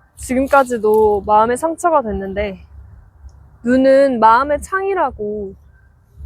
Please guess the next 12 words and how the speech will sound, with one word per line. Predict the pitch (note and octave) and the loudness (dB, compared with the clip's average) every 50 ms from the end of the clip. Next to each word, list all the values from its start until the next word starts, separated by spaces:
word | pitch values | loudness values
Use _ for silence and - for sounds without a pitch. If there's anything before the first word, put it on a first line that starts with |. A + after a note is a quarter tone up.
| - - - - - - - _ _ - - - - | -20 -20 -20 -20 -20 -20 -20 _ _ -20 -8 0 2
내 | A#3 A#3 | 2 2
눈에 | A3 G#3 A3+ A#3 A#3+ A#3+ | 2 0 -4 -2 0 0
귀신이 | B3 - - B3+ A#3+ - D4+ C#4+ C#4 C#4 C4 | -2 -2 -4 -6 -4 -4 -4 -2 -2 -4 -2
또아리를 | - E4+ F4 F4+ F#4 F4+ E4+ D4 D4 C#4+ | 0 2 4 4 4 2 0 -4 -4 -6
틀고 | - F4+ F#4 F4+ E4+ | -6 -8 -6 -4 -2
앉아있는 | D4 A3 G3+ G3+ E3+ D3 B3 B3+ B3+ A#3+ A#3 A3+ G#3+ | -4 -4 -4 -6 -8 -8 -6 -6 -6 -8 -10 -10 -8
게 | G#3 G#3 G#3 | -8 -8 -8
그 | G3+ - B3+ B3+ A3+ | -8 -6 -4 -2 0
아이의 | A3 A3 A#3 B3+ C4 A#3 | 0 0 0 -2 -2 -4
눈에도 | G3+ G#3 G#3+ A3 G#3+ G#3+ | -4 -6 -6 -4 -6 -8
보였던 | G#3 - A3 G#3+ A3+ A#3 - B3+ B3 A#3 | -8 -8 -8 -6 -6 -6 -8 -8 -10 -10
거지. | G#3 F#3+ - - - - | -12 -12 -14 -12 -10 -10